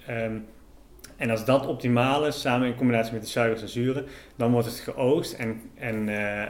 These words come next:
eh, wordt bijvoorbeeld voor witte wijn wordt het meteen geperst. En dan wordt tijdens de vinificatie wordt er, wordt er, eh, worden de gisten toegevoegd. En die gist zet dan de suiker, eh, om in alcohol.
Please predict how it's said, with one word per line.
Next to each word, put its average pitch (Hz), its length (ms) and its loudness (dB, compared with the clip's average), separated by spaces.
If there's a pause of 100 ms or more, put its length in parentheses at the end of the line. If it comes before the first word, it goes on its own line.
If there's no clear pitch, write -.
(240)
eh, 101 100 -6
wordt 110 220 -4 (340)
bijvoorbeeld 107 320 -8
voor 110 80 -8
witte 123 220 0
wijn 110 180 0
wordt 104 140 -6
het 98 100 -10
meteen 101 320 -6
geperst. - 580 -6 (460)
En 123 120 -2
dan 113 120 4
wordt 113 180 4
tijdens 107 260 0
de - 80 -6
vinificatie 123 800 -2
wordt 113 200 -4
er, 107 200 -6 (240)
wordt 104 220 -8
er, 95 180 -8
eh, 95 240 -10
worden 101 200 -6
de - 60 -14
gisten 131 400 -6
toegevoegd. 131 560 -6 (320)
En 117 140 -4
die 113 100 0
gist 127 300 0
zet 127 180 -4
dan 107 140 -4
de 101 80 -6
suiker, 156 600 -2 (240)
eh, 135 60 -8 (180)
om 139 380 -2
in 123 360 -2
alcohol. 98 460 -10